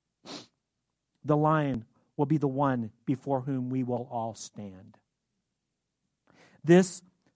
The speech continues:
ferocious one will sit on the great white throne. We will all give an account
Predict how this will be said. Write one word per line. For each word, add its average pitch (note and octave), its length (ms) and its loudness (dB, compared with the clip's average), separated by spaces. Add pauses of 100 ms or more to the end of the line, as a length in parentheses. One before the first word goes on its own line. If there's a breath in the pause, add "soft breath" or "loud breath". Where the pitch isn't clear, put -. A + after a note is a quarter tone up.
(100)
ferocious E3+ 680 4
one B2 300 -2 (540)
will D#3+ 240 4
sit - 440 2 (280 soft breath)
on D3+ 160 2
the D3 100 0
great C#3+ 460 0 (180)
white C#3 400 2 (180)
throne. C3 380 -2 (1080 soft breath)
We F#3+ 120 8
will F#3 200 10
all F#3 300 8
give F3 400 6
an C#3+ 140 -2
account D3 580 -2